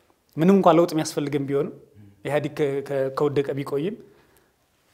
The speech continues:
ግን አሁን ያመጡብንን ጣጣ ደግሞ ተመልከተው። ህዝቡ ነው ኦነግ ሸኔ እንዲኖር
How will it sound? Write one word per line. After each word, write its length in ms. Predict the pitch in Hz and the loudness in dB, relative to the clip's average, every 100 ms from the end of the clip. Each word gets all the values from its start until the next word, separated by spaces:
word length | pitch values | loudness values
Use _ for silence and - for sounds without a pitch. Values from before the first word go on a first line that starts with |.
| _ - | _ -2
ግን 180 | 151 196 | 4 6
አሁን 180 | 185 170 | 6 2
ያመጡብንን 500 | 143 - 139 139 131 | -2 -6 -8 -6 -6
ጣጣ 140 | 131 | -6
ደግሞ 180 | 143 160 | -4 -4
ተመልከተው። 480 | 135 113 110 - _ _ _ _ _ _ _ _ _ _ - | -8 -14 -16 -20 _ _ _ _ _ _ _ _ _ _ -8
ህዝቡ 220 | 170 170 269 | -4 2 6
ነው 120 | - 120 - - | 6 2 -6 -6
ኦነግ 220 | 165 185 165 | 0 2 2
ሸኔ 200 | 180 175 | 0 2
እንዲኖር 360 | 170 170 151 | 2 0 -2